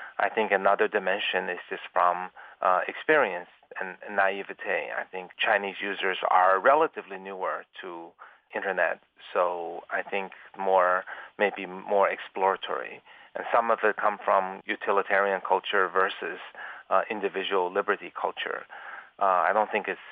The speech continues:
right or wrong, and I, I don't think there is, uh, I don't think there can be a single universal standards. There might be some lowest common denominators the world can agree upon, but I'm, I'm certain the standards will be different. The European approach, I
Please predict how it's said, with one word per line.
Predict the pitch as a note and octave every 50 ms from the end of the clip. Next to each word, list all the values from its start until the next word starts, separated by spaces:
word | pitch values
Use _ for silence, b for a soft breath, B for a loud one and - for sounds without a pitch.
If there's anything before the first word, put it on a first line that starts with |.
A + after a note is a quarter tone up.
| -
right | G#2 G2+ G2+ G2+ G2 G2
or | G2 F#2 F2+
wrong, | F#2 F#2+ F#2 F#2 F#2+ A2+ B2 B2 G#2+
and | G#2 G2 F#2+
I, | F2+ F2+ F2 - F#2+
I | F#2+
don't | F2+ F#2+ F#2+ F#2+
think | - G2+ F#2+ F2+
there | F#2+ F#2 F#2 F#2 F#2
is, | E2 - - - - B B B B B B
uh, | - F#2 F2 -
I | A2
don't | A2 A#2+ B2
think | B2 A#2+ G#2+
there | A2 G2+
can | - - - A2+ A#2 B2 C3 A2+
be | A2 G2+ F#2+
a | - - - -
single | G#2+ G#2+ G#2+ G2 F#2+ F#2+ F#2 F#2
universal | F#2 F#2+ F#2 F#2 E2+ G2 G2+ - - - F#2 -
standards. | - - F3 E3 F3 E3+ - - - - _ - - B B B B B B B B B
There | F#2+ F#2+
might | F#2 G2 G#2 G#2+ G#2
be | G#2+ G2+ F2 - -
some | G#2 G2 F#2 F#2 F#2 F#2
lowest | G2 G2+ G2+ G2 F#2 - -
common | - - G2+ F#2+ G2 F#2+ F2+
denominators | - F#2+ F#2 G2 A#2 B2+ B2 G#2+ G2 F2+ E2+ - E2 F2 - - - -
the | F#2 F2+ F2 E2+ - - B B B B B B
world | G2 G2+ F#2+ F#2 F2+ - -
can | - F#2+ F2+
agree | F2 - F#2+ F#2 F2
upon, | F2 F2 - - F2 F2 F#2 F#2 -
but | F2 E2+ _ _ - B B B B B B
I'm, | B F2+ F2 F#2 F#2 - -
I'm | G2 G2 F#2+ -
certain | - G#2+ G2+ - - G2
the | F2 F#2 F2+ -
standards | - F#2 F2+ F#2 F2+ - E2+ -
will | - F2 E2+ -
be | F2+ F2 E2 E2 -
different. | - G2 - - - - - - - - - B B B B B B B B B B -
The | A#2
European | A#2 B2 C3+ D#3 E3+ E3+ E3 - F3 F3 E3+ D#3+
approach, | D3 - - C#3 C3 B2+ B2 - - - -
I | - A2